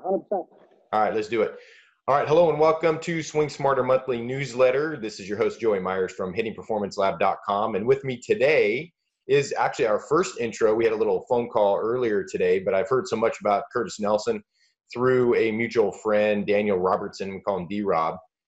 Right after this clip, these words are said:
Speaker 2: And, uh, Daniel was hitting with Curtis quite a bit in the offseason, this, this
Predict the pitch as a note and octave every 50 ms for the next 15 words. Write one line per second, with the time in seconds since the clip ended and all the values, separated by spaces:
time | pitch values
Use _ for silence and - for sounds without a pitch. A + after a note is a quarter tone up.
0 | _ _ G2+ G2+ G2 G2 G2 G2 G2 G2 F#2+ F#2+ F#2+ F#2+ F#2+ F#2+ F#2 D#2+ F2 G2
1 | F#2+ F#2 F#2 F#2 F2+ F2 E2+ E2+ F#2 F2 A2+ A2+ A#2 A#2 A2+ A2 G#2 G#2 G2+ F2+
2 | F2+ G2+ G2+ G#2+ G2+ G2 F#2+ F#2+ - - C3 A#2+ A#2 G#2+ G2+ F#2 F#2 F#2 F#2 -
3 | - - A#2 G#2 F#2+ F#2 - - - G#2 F#2+ F2 D#2 G2+ G2+ G2+ F#2+ F#2+ F2+ F2
4 | F2+ F2 F2+ F2+ - - G#2 F#2+ D#2+ F2 E2+ E2+ E2 D#2+ - - - F#2 F#2 E2+
5 | -